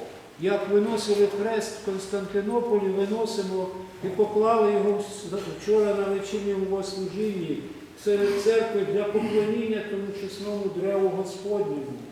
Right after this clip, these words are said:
Тому що і ми потребуємо допомоги цієї. Тому ми і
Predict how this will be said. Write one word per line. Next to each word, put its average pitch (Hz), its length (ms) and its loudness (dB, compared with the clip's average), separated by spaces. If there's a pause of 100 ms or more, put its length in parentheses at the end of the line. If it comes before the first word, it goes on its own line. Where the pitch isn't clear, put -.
(300)
Тому 214 280 -4
що 220 100 -2
і 214 120 0
ми 220 120 -2
потребуємо 196 840 0
допомоги 180 680 -4 (140)
цієї. 160 540 -4 (580)
Тому 202 460 0
ми 196 80 0
і 185 460 0